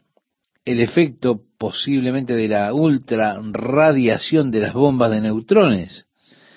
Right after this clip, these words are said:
Cabe la posibilidad de que esto sea el resultado de esa lluvia radiactiva de las bombas de neutrones,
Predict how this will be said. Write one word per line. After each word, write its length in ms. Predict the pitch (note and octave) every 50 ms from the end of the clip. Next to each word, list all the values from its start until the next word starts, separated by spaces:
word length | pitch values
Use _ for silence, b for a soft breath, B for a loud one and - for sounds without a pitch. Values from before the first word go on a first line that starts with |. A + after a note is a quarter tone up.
| b b b b b b b b b b b b b b b -
Cabe 180 | C3 C3+ C3+
la 80 | B2 A2
posibilidad 540 | G2 G2+ F#2 - A2 G#2 A2+ C#3+ D#3+ F3+ E3
de 100 | B2 G2
que 140 | - B2+ C#3+
esto 240 | C#3 - - B2
sea 360 | G#2+ - - C#3 B2+ A#2+ A2+ A2
el 120 | A2 A2
resultado 720 | A2 A2+ A#2 - - A#2 G#2+ G#2+ - D3+ D#3+ E3 D3 A#2+
de 60 | A2+ A2+
esa 160 | - A#2+ A2
lluvia 360 | A2 B2+ C3+ C3 B2+ A#2 A2
radiactiva 840 | G#2+ G#2+ A2 A2+ A2 A2 A2 G#2 - - - G3 G3+ F#3 C#3 G2+ - b b b b b b b b b -
de 100 | A2 A#2+
las 140 | A#2+ A2+ G#2
bombas 680 | C#3 D#3+ E3 D3+ C#3 B2+ A#2+ G#2+ - - - - - _
de 340 | _ - G2 A2 A2 A#2+ A#2+
neutrones, 680 | A2+ A2+ A2 G#2+ G2+ - A2+ G#2 G2+ F#2+ F#2 F#2 G2 -